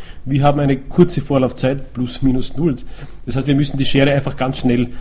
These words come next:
öffnen und haben uns entschieden, nächstes Jahr die Struktur so aufzubereiten, dass man im ganzen Jahr Franz Liszt darstellen kann.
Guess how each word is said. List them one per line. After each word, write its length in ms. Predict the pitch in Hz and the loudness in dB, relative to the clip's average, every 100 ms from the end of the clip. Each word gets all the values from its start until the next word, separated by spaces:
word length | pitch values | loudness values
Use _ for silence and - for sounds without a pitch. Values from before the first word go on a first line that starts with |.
| - | -6
öffnen 320 | 127 123 123 117 | -4 -2 -2 0
und 80 | |
haben 160 | 120 120 | 2 2
uns 140 | 123 | 0
entschieden, 380 | 123 - 131 135 | 0 -2 0 0
nächstes 360 | 135 127 - 131 | 0 0 -2 -4
Jahr 100 | 123 | -2
die 80 | 120 | -4
Struktur 420 | - 117 - 123 | -4 -6 -4 -4
so 160 | 123 113 | -2 -6
aufzubereiten, 580 | 117 - 120 113 - | -8 -6 -4 -4 -6
dass 200 | 110 110 | -8 -4
man 100 | 123 107 - - - - - | -4 -4 -8 -14 -12 -12 2
im 180 | 156 147 | 4 4
ganzen 380 | 123 123 - | 2 2 0
Jahr 140 | 113 104 | -2 -2
Franz 260 | 113 104 | -6 -4
Liszt 240 | 127 131 - | -4 -4 -6
darstellen 400 | 113 - 127 127 | -6 -4 -2 -2
kann. 320 | 120 143 175 | -2 0 -2